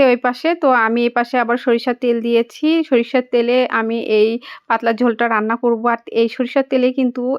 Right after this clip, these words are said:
এই ধরনের ঝাল জাতীয় পাতলা ঝোল মাছের রান্না করলে কিন্তু খেতে খুবই ভালো লাগে। তো পেঁয়াজটা আমার ব্রাউন কালার হয়ে আসছে, তো এর মধ্যে একটু সামান্য পা-, পানি দিয়ে দিলাম যেন ম-,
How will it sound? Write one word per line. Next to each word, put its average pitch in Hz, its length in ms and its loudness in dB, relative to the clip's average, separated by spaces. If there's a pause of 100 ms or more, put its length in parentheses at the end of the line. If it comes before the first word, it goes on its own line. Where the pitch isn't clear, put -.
এই 220 200 2
ধরনের 226 440 -2 (440)
ঝাল 214 280 -2
জাতীয় 233 380 0 (140)
পাতলা 233 320 -2
ঝোল 226 320 0
মাছের 226 380 0
রান্না 214 280 -2
করলে 233 180 -2
কিন্তু 226 220 -4
খেতে 240 220 -2
খুবই 233 260 -4
ভালো 240 260 -2
লাগে। 208 240 -2
তো 247 160 0 (360)
পেঁয়াজটা 311 400 2
আমার 285 160 4
ব্রাউন 247 320 2
কালার 277 260 2
হয়ে 254 200 4
আসছে, 247 400 -4
তো 349 100 -2
এর 285 140 4
মধ্যে 285 240 2
একটু 320 200 -4
সামান্য 262 340 0
পা-, 254 240 -2
পানি 233 260 -2
দিয়ে 240 180 2
দিলাম 240 280 0
যেন 254 180 0
ম-, 233 200 -2